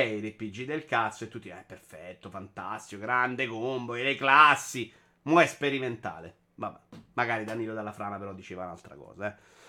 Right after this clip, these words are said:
Un sistema, però ce l'hai sta percezione quando leggi i seguiti. I seguiti sono sempre incredibilmente, "Eh, che merda, quel nuovo abbonato, vecchio abbonato."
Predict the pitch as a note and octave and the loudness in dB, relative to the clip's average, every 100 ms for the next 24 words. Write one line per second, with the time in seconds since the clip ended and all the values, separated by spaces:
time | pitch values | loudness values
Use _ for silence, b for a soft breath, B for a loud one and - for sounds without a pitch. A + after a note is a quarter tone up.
0 | b - B2+ D#3+ - G#3+ E3 D#3 G#3+ D#3+ | b -4 0 0 8 8 8 6 4 8
1 | D3+ E3 - B2 A#2+ - A2+ - A#2 A2+ | 8 8 2 -4 -4 -6 -10 -6 -6 -4
2 | A#2 A2+ A2 G2+ A#2+ A2+ D3+ G#2+ G#2 G2+ | -4 -4 -6 -8 -10 -4 -2 -2 -4 -8
3 | C3+ C4 E3 B2 B2 - A#3 A3+ A3+ G3+ | -2 0 0 -4 -8 -2 -2 0 -4 -4
4 | G3+ G3 G3 G#3 G#3 B3 G#3+ A#3+ F#3 F3 | -4 -4 -6 -6 -4 -4 4 4 6 4
5 | E3+ C#3 D#3+ D#3+ B2+ B2+ B2+ E3+ B3 G#3 | 2 4 6 4 2 -2 0 6 6 6
6 | E3+ F#3 F3 F#3 F3+ C3 C3 F#3+ - F3 | 2 2 6 6 6 2 -4 -4 -2 -2
7 | D#3 D3+ B2 D#3 G2 F#2 | 0 0 0 -2 -4 -12